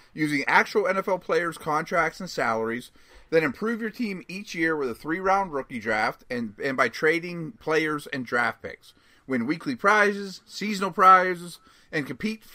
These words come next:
in the chase for the ring. The mobile app is in development and will be ready to download on I O S and Android in time for the rookie drafts this May. M-,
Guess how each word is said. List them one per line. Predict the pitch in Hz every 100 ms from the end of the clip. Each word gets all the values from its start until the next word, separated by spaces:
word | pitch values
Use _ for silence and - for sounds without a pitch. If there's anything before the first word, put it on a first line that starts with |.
| -
in | 165 165
the | 139
chase | 113 - 180 185
for | - - 147 151
the | 135
ring. | 135 117 82 - _ _ _ _
The | -
mobile | 160 214 220 214
app | 202 196
is | 156
in | 156
development | 131 233 226 214 208 -
and | 147
will |
be | 127 127
ready | 156 156
to | 143
download | 147 147 147 151 147
on | 127 120
I | 117 131
O | 131 127
S | 127 -
and | 117
Android | 190 180 190 196
in | 127 120
time | - 139 143 135
for |
the | 117
rookie | 123 185 180
drafts | 151 160 156 - -
this | 135 147
May. | 120 123 110 76 - _ - - -
M-, | -